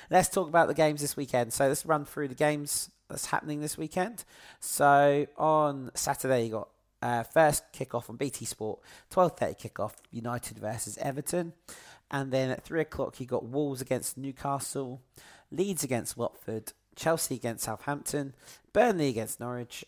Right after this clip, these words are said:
and Brighton against Arsenal, which is the five thirty kickoff. That'll be on Sky Sports.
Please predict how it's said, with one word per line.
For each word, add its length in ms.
and 500
Brighton 640
against 440
Arsenal, 440
which 200
is 120
the 100
five 260
thirty 300
kickoff. 220
That'll 160
be 100
on 140
Sky 220
Sports. 600